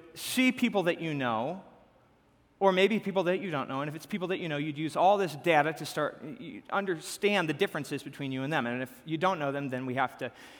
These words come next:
go with what we see at face value. But there's all these differences in this family. Today, I want to talk with you about the variation of the church, the variety of people, the very wide variety of people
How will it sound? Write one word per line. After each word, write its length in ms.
go 100
with 140
what 120
we 80
see 180
at 100
face 200
value. 300
But 120
there's 180
all 320
these 280
differences 680
in 380
this 500
family. 500
Today, 340
I 80
want 180
to 40
talk 380
with 220
you 200
about 400
the 60
variation 960
of 160
the 80
church, 600
the 100
variety 760
of 180
people, 320
the 100
very 360
wide 320
variety 400
of 120
people 360